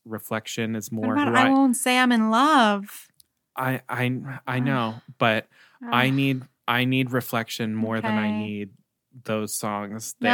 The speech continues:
Speaker 1: there.
Speaker 2: that's
Speaker 1: Like,
Speaker 2: what I, yeah, I know.
Speaker 1: <sighs> as a little gay kid, like, not knowing that you're gay, Reflection, like, that, that
Speaker 2: Yeah.
Speaker 1: shit hits home. But,
Speaker 2: Yeah,
Speaker 1: like,
Speaker 2: man.
Speaker 1: I, I mean, there is nothing in Hercules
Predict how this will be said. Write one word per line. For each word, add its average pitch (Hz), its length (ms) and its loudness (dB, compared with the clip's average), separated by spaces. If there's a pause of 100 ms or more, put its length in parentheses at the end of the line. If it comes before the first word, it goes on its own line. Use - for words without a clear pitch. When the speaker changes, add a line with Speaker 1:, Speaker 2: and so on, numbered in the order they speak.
(120)
Speaker 1:
there. 240 100 4
Speaker 2:
that's 269 180 8
Speaker 1:
Like, 262 200 -4
Speaker 2:
what 240 100 -2
I, 214 60 2
yeah, 202 340 -2
I 202 140 -4
know. 190 260 -8 (320)
Speaker 1:
<sighs> - 320 -6
as 131 140 -4
a - 20 0
little 151 140 4
gay 139 240 2
kid, 165 480 2
like, 127 280 -2
not 131 280 0
knowing 135 200 0
that 131 120 -4
you're 120 80 -8
gay, 123 400 0
Reflection, 127 680 -4
like, 117 160 -2
that, 214 160 4
that 208 280 2
Speaker 2:
Yeah. 208 80 0 (180)
Speaker 1:
shit 202 120 -2
hits - 100 -16
home. 104 480 -6
But, - 160 0
Speaker 2:
Yeah, 139 40 2
Speaker 1:
like, 127 220 6
Speaker 2:
man. 202 240 -4 (400)
Speaker 1:
I, 151 200 6
I 160 60 4
mean, 151 280 4
there 151 280 4
is 143 200 2
nothing 135 560 0
in 135 100 -2
Hercules 131 1040 -6